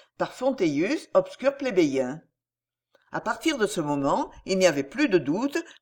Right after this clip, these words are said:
Claudius serait nommé tribun du peuple. Six mois auparavant, Cicéron écrivait à Atticus. J'ai eu la visite de Cornelius. Cornelius Balbus, bien entendu, l'homme de confiance.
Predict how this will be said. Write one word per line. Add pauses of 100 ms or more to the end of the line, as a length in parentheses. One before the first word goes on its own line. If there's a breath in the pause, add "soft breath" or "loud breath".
Claudius
serait
nommé
tribun
du
peuple. (2500)
Six
mois
auparavant, (160 loud breath)
Cicéron
écrivait
à
Atticus. (580)
J'ai
eu
la
visite
de
Cornelius. (440)
Cornelius
Balbus,
bien
entendu,
l'homme
de
confiance.